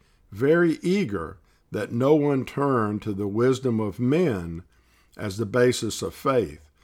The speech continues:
but that all turn to the power of God. Let us pray. God of grace and God of mercy, we thank you for your living word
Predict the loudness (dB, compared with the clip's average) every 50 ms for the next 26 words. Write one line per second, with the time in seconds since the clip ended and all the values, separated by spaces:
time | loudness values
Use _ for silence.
0 | _ _ _ _ -8 -4 -4 -4 -2 -4 -6 -8 -8 -8 -4 -2 2 2 4 4
1 | 2 2 -2 -6 -10 -14 -20 _ _ -10 -6 -4 -2 -2 -2 -2 -4 -6 -6 -6
2 | -6 -6 -6 -8 -8 -8 -6 -4 -4 -4 -4 -6 -6 -10 -14 _ _ _ -14 -14
3 | -14 -10 -10 -10 -10 -10 -14 -18 -20 -20 _ _ _ _ _ _ _ _ _ -20
4 | -18 -18 -18 -16 -18 -18 -20 -20 -20 -20 _ _ _ _ _ _ _ _ _ _
5 | _ -6 -4 -4 -4 -6 -8 -10 -10 -10 -10 -10 -10 -16 -18 -20 _ _ _ _
6 | _ _ _ _ _ _ _ _ _ _ _ _ -20 -20 -20 -20 -20 -20 -20 -20
7 | _ _ _ _ _ _ _ _ _ -20 _ -20 -18 -10 -4 0 2 4 4 4
8 | 2 0 2 4 4 6 6 4 4 2 -2 0 2 4 6 6 6 4 2 2
9 | 0 0 0 -2 -4 -4 -4 -6 -2 0 0 -2 -2 -2 -2 0 2 2 0 0
10 | 2 4 4 4 2 2 0 0 2 4 2 2 4 4 4 4 4 4 2 2
11 | 2 0 0 0 0 0 -2 -4 -6 -10 -12